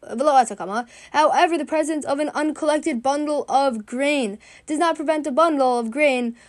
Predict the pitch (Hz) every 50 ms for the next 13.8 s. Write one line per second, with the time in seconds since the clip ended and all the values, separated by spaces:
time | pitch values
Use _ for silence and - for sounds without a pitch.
0 | _ _ - 330 370 370 349 - - 320 277 254 226 208 208 202 202 208 226 226
1 | 233 233 233 240 262 240 - 269 269 247 269 269 240 214 226 226 220 214 - 226
2 | 254 294 311 311 269 269 285 277 247 233 226 220 226 - - 240 233 240 240 220
3 | 220 - - 285 269 262 254 247 233 226 - 247 233 202 196 185 - - - -
4 | - - - 320 320 339 349 320 330 277 262 294 285 262 220 269 269 254 - -
5 | 269 285 277 - 311 277 269 240 - 269 226 - 247 254 254 247 240 240 233 226
6 | - - - - _ _ _ _ - 254 254 254 247 240 226 208 - 208 208 247
7 | 254 247 247 240 175 214 220 214 - 311 285 220 214 220 - 247 233 311 269 277
8 | 233 - 277 277 247 269 277 269 - - - - 285 277 254 240 233 - 254 233
9 | 254 254 240 240 240 233 233 - 240 - 269 285 294 269 233 220 226 220 226 233
10 | 233 233 - 269 262 254 240 285 330 311 277 262 240 - - - - - - 233
11 | 294 311 311 302 269 269 262 240 285 285 269 240 - - - - - 220 240 285
12 | 285 302 277 - 277 247 269 269 262 233 233 226 220 220 220 - 214 220 220 208
13 | - - 202 214 214 220 214 - - 285 254 269 247 202 190 208